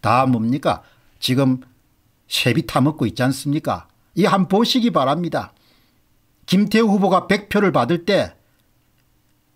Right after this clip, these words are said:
진성준 후보가 백구점팔 표를 받았습니다. 이것은 당일 투표에 이겼다는 이야기입니다. 그러면 정도껏 여러분들 도둑질을 해야 되는 거죠. 백구점팔 표를 받았으면은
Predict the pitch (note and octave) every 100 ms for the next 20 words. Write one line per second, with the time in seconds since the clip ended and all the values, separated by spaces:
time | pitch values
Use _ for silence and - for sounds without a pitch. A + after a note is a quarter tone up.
0 | _ _ - D3 D#3 G3 G#3 G3+ E3+ D#3+
1 | - E3+ - G#3 - G#3+ G3+ - G3+ G#3
2 | F#3+ D3+ B2 C3 C#3+ E3+ D#3 E3+ A3+ G#3+
3 | F3 - D3 A#3 A#3 - C#3 A2 G2+ F#2+
4 | F#2 F#2+ - - _ _ _ _ _ _
5 | _ - E3 G3 D3 - D3 D3 A3 G3
6 | C#3 D3+ A#2+ A#2 D3+ C3+ _ _ _ _
7 | - B2+ D#3+ - D#3+ B2 C#3 G#2+ G2 G#2
8 | B2+ G2+ - - - D#3 F3 - A3 -
9 | G#3+ G#3 - G3 G#3 G3+ D#3+ E3+ D#3 -
10 | G#2+ F3+ A#2+